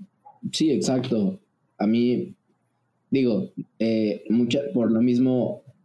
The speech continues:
ya las conversaciones en, con mis amigos, yo ya no me las puedo tomar a broma cuando hablan de ciertas cosas por estar investigando este tipo de cosas. Digo, ya me he tenido que salir a, de varios grupos porque después de ver estas cosas,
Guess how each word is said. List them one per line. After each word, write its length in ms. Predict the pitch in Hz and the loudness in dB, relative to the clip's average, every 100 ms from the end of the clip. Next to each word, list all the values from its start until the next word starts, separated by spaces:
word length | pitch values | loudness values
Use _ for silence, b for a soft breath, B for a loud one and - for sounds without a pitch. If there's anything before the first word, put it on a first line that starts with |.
| - | -2
ya 140 | 113 | 0
las 200 | 123 123 | 2 0
conversaciones 580 | 127 120 113 107 113 120 | 2 2 2 2 2 2
en, 160 | 117 101 | 0 2
con 160 | 110 | 0
mis 100 | 107 | 2
amigos, 400 | 107 110 113 113 | 2 2 2 2
yo 120 | 110 | 2
ya 100 | 107 | 2
no 140 | 110 110 | 2 2
me 100 | 113 | 2
las 180 | 110 - | 0 -2
puedo 280 | 113 110 | -2 0
tomar 300 | 107 104 104 | 0 0 2
a 80 | 104 | 0
broma 380 | 101 101 107 190 190 - _ _ _ _ | 0 0 0 0 -4 -12 _ _ _ _
cuando 320 | 110 104 98 | -2 2 2
hablan 300 | 98 107 104 | 2 2 2
de 140 | 104 104 | 2 0
ciertas 500 | - 107 104 98 - | 0 -2 -2 -4 -2
cosas 560 | 113 113 104 120 - _ _ _ _ _ _ _ _ _ _ _ | -2 0 -2 -4 -10 _ _ _ _ _ _ _ _ _ _ _
por 380 | - 113 110 - - - | -4 0 0 -4 -10 -6
estar 320 | 107 - 110 | -6 -2 0
investigando 600 | 117 120 101 127 107 110 | 2 2 0 0 0 0
este 180 | 104 110 | 0 -2
tipo 280 | 95 95 101 | -4 -2 -4
de 60 | 98 | -2
cosas. 420 | 104 90 87 - - | -2 -2 -6 -10 -4
Digo, 440 | 101 101 95 92 _ B - _ _ _ _ _ _ - - _ | 0 0 0 -4 _ B -20 _ _ _ _ _ _ -20 -20 _
ya 200 | 107 110 | -2 0
me 120 | 113 117 | 2 0
he 40 | |
tenido 300 | 117 113 113 | 0 0 0
que 60 | - | 0
salir 240 | 107 104 | 0 0
a, 60 | 101 | 0
de 220 | 98 101 | 0 0
varios 320 | 95 107 110 | 2 0 0
grupos 460 | 107 117 - 139 175 | 2 0 0 -2 -2
porque 320 | - 110 - | -4 -2 -2
después 360 | 98 - 117 120 | -4 -2 0 2
de 80 | 131 | 2
ver 140 | 123 | 0
estas 300 | 123 120 117 | 0 -2 -2
cosas, 480 | 143 120 117 120 | -2 0 -2 -4